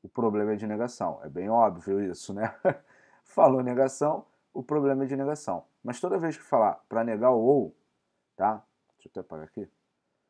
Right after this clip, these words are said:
Toda vez que falar pra negar o ou, né? Porque uma grande dúvida do aluno é: "Ah, como eu vou saber o que tem que fazer?" Você acabou de aprender o que nós ensinamos no método M P P e chamamos de método dos cinquenta.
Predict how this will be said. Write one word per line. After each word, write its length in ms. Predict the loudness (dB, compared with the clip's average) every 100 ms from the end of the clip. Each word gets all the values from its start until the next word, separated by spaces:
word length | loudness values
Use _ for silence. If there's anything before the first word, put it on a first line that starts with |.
| _ _ _ _ _ _
Toda 200 | 0 0
vez 180 | 0 -4
que 60 | -2
falar 240 | 2 2
pra 200 | 2 -2
negar 380 | -2 -2 2 4
o 100 | 6
ou, 280 | 4 2 0
né? 200 | -4 -4 _ _
Porque 240 | -12 -6
uma 160 | -4 -2
grande 300 | -4 -4 -4
dúvida 260 | -6 -6 0
do 140 | 2
aluno 260 | 2 0 -2
é: 80 |
"Ah, 60 | -2
como 260 | -4 -4 -2
eu 60 |
vou 120 | -2
saber 540 | -2 -2 -2 0 -2 -4 _ _ _ -14
o 80 | -8
que 140 | -6
tem 180 | -4 -4
que 80 | -4
fazer?" 480 | -2 -2 -2 -6 -10 _ -14
Você 240 | -10 -4
acabou 380 | 0 2 2 2
de 80 | 0
aprender 580 | 0 0 0 0 -2 -4 _ _ _ -12
o 80 | -6
que 140 | -2
nós 240 | 0 0
ensinamos 500 | -4 -8 -4 -4 -4
no 80 | -6
método 380 | -6 -6 -6 -8
M 100 | -6
P 140 | -6
P 200 | -4 -2
e 40 | -2
chamamos 480 | -2 -4 -2 -4 -2
de 220 | -2 -4 _ _ _
método 560 | -10 -4 -2 -2 -2 -4
dos 240 | -4 -6 -6
cinquenta. 640 | -14 -10 -8 -8 -10 -14